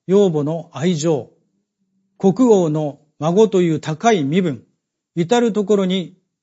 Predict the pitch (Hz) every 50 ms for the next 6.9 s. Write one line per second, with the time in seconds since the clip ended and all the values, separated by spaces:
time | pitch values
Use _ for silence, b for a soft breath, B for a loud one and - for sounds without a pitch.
0 | _ 147 147 143 143 139 135 135 131 131 139 151 160 180 180 170 165 147 165 185
1 | 180 - _ _ _ _ _ _ 123 147 170 180 185 185 185 - 175 165 156 -
2 | _ _ _ _ _ _ _ _ _ _ _ - 190 202 220 220 220 220 202 190
3 | 180 165 175 165 - 156 - - 110 98 - _ _ _ _ _ _ _ _ _
4 | _ _ 151 175 208 220 196 208 208 202 190 185 180 180 165 151 - _ _ _
5 | _ _ _ _ _ - 123 120 151 165 196 196 185 - - - - 160 151 151
6 | - _ _ - - 202 202 - - - _ - 196 196 196 - _ _